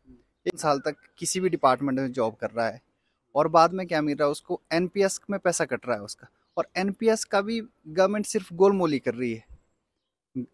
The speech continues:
Speaker 2: उसमें गवर्नमेंट शेयर
Speaker 1: हम्म।
Speaker 2: फोर्टीन परसेंट आ रहा है और टेन परसेंट उसका अपना एम्प्लॉय का कट रहा है।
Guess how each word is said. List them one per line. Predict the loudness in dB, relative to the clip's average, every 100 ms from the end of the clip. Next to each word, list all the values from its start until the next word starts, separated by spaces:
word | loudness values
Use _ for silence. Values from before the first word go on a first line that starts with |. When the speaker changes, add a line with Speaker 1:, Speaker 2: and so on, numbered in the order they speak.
| -12
Speaker 2:
उसमें | -10 -4 -2 2
गवर्नमेंट | 2 0
शेयर | -2 -4
Speaker 1:
हम्म। | -4
Speaker 2:
फोर्टीन | -4 -4 -4 -8
परसेंट | -6 -4 -2
आ |
रहा | 0 0
है | 0
और | 0 -2 -6
टेन | -4 -4
परसेंट | -4 -6 -6
उसका | -4 -4
अपना | -4 -8 -10
एम्प्लॉय | -8 -8
का | -10
कट | -16
रहा |
है। | -18